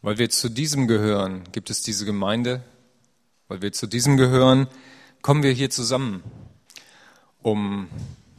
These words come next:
ihm nahe zu sein, auf das zu hören, was er uns vielleicht sagen will,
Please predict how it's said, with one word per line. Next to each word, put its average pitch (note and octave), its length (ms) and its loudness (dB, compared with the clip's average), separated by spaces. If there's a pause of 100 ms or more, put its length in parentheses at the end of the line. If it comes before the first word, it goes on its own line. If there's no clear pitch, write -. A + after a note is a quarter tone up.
(260)
ihm B2+ 220 -2
nahe C3+ 260 2
zu C#3 140 -2
sein, A#2 500 2 (880)
auf - 160 -12
das - 240 2
zu A2+ 160 2
hören, A#2+ 320 6
was G#2+ 220 0
er G2+ 80 0
uns - 640 -4 (640)
vielleicht G#2 500 0
sagen G#2+ 360 0
will, D#3 280 0